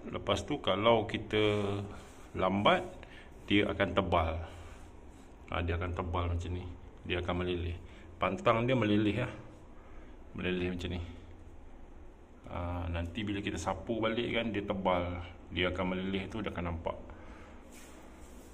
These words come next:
Ah, nampak? Dan saya nak hilangkan.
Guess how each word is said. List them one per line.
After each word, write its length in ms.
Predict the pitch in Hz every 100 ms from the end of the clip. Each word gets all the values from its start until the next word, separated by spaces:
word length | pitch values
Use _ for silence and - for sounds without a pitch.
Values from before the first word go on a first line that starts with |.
| - -
Ah, 80 | -
nampak? 320 | - 78 - - - - - - - - - - - - - - - - - - - - - - - - - - - 101
Dan 160 | 87 85
saya 160 | 85
nak 80 | -
hilangkan. 420 | 85 82 82 82